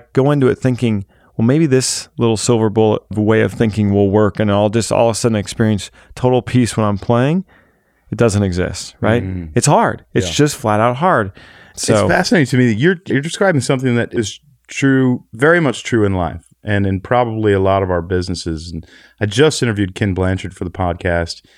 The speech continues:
Speaker 2: and he talked about education, 'cause he has a P H D,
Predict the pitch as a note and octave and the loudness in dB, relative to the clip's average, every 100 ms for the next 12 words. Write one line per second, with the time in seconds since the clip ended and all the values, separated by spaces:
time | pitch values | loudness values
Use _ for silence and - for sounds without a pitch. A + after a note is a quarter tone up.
0 | _ _ _ G2 G2 F#2 - D#3+ E3 C#3 | _ _ _ -4 -2 -2 -2 -2 0 0
1 | A2+ - G#2 G#2 G2+ G2 - - _ _ | 0 -2 -2 2 2 2 -2 -16 _ _
2 | _ - A#2+ A#2 G2+ C3 A#2+ G#2 F2+ F#2 | _ -4 0 0 0 2 2 2 -2 -2
3 | G2+ F#2 G#2+ G2 F#2 - G2+ F#2+ F2 - | -4 -2 0 0 -4 -2 0 0 -2 -2
4 | F#2+ F#2 F2+ | 0 0 -2